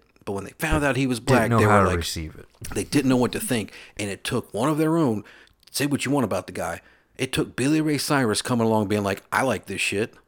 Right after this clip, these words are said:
Speaker 1: I like this kid. I wanna do this song with him," you know? And as, like, public-, you know, as, like, you know, cliche and, like, "Oh, look at him. It's so," as, like, people in that country realm took it.
Speaker 2: I mean, it's pretty well understood that, like, Miley is the one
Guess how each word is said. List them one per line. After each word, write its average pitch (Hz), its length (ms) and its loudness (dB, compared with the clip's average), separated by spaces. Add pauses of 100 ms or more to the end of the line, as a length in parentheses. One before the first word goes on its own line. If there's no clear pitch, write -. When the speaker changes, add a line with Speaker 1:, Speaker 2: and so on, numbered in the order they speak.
(160)
Speaker 1:
I 107 140 -2
like 127 200 -2
this - 180 -8
kid. 98 360 -8 (160)
I 107 80 0
wanna 139 180 0
do 104 100 -8
this 113 180 -4
song 131 180 -2
with 101 120 -6
him," 87 140 -10 (380)
you 101 120 -6
know? 110 280 -6 (260)
And 104 160 -6
as, 98 260 -8 (260)
like, 92 420 -6 (880)
public-, 120 580 -6
you 139 140 -2
know, 98 100 -2
as, 104 260 -6
like, 92 280 -6 (280)
you 107 180 -10
know, 87 160 -10
cliche 139 540 -2
and, 113 100 0
like, 110 120 -2
"Oh, 165 140 0
look 165 260 0
at 147 60 0
him. 160 200 0
It's - 120 -4
so," 90 200 -4
as, 110 420 -4
like, 95 200 -6
people 127 340 -6
in 117 80 0
that 117 220 -4
country 120 400 -6
realm 113 280 0
took 113 260 -2
it. 147 220 -6
Speaker 2:
I - 40 -6
mean, 117 200 -2
it's - 200 -6 (240)
pretty 151 240 2
well 90 280 -2
understood 87 640 -6
that, - 200 -12
like, 80 260 -12
Miley 90 480 -6
is 82 140 -10
the 82 120 -10
one 80 260 -12